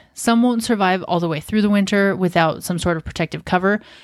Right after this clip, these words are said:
but you can get a fall harvest. And I'll throw lemon balm and borage on there as well. Uh, borage will self-sow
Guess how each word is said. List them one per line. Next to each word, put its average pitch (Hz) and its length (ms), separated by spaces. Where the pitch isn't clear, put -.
but 180 200
you 170 280
can 175 220
get 151 200
a 151 60
fall 143 280
harvest. 135 640
And 156 300
I'll 170 100
throw 180 440
lemon 175 400
balm 175 440
and 156 280
borage 170 400
on 160 160
there 143 160
as 151 120
well. 156 380
Uh, 151 260
borage 208 540
will 170 340
self-sow 165 800